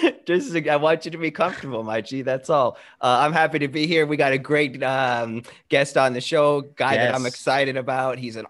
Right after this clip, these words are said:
Speaker 1: awesome customizer. You guys are in for a treat, and we got a good show, so excited. Let's roll.
Speaker 2: Absolutely. Another tasty interview, guys. Big guy and sweetheart, too. God damn. But, uh,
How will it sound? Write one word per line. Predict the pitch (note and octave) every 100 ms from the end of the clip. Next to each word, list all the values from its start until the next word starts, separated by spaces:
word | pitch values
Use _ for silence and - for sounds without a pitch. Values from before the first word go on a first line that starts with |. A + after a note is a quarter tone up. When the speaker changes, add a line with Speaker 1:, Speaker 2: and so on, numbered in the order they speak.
| B2
Speaker 1:
awesome | B2 C#3 B2+
customizer. | - C3 B2+ A#2+ A#2+ B2 A#2+ - - -
You | - B2
guys | B2+ B2
are | A#2+
in | A#2
for | - A2
a |
treat, | A2 - A#2+ B2+
and | A#2 A2
we | A#2
got | B2
a | B2+
good | B2 C#3
show, | - C#3+ D#3
so | - G#2 G2 A2 _
excited. | G#2+ - A2+ C#3 G2+
Let's | A2
roll. | A2+ B2 A#2+ G#2 _ _ _ _ _ _
Speaker 2:
Absolutely. | G2+ G2+ G#2 A#2 G#2+ G2+ G2 G2
Another | G2+ G#2 G#2+
tasty | G#2 A2+ G#2+ - A2+
interview, | G#2+ G#2 F#2+ G2
guys. | F#2+ G2+ G2+ G#2 G2
Big | - A2 G2
guy | A2+ G#2+ G#2+ G#2+ _ _
and | - F#4
sweetheart, | - - D3 - G#2 F#2+
too. | - C#3+ G#2+ F2 -
God | B2 D#3+ -
damn. | A#2 C#3 F2+ E2+
But, | C#3 B2+ A#2+ C3+
uh, | A#2+ A2